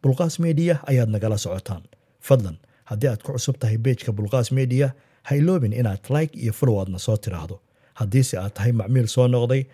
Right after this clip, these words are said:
sidoo kale ha ilaawin in muuqaalkan aad share garayso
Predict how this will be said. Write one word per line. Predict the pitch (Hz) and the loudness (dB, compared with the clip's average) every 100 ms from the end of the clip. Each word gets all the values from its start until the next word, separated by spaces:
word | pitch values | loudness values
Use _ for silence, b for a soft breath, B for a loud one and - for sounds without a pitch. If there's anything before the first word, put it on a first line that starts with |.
| b b | b b
sidoo | - 170 147 | 0 2 4
kale | 156 | 4
ha | 131 120 | 4 2
ilaawin | 107 139 151 156 - | 2 4 4 2 0
in | 147 131 | 0 2
muuqaalkan | 107 - 127 123 120 | 0 -2 -2 0 -4
aad | 104 101 | -4 -6
share | - 98 | -6 -4
garayso | 101 98 95 151 | -4 -4 -2 -2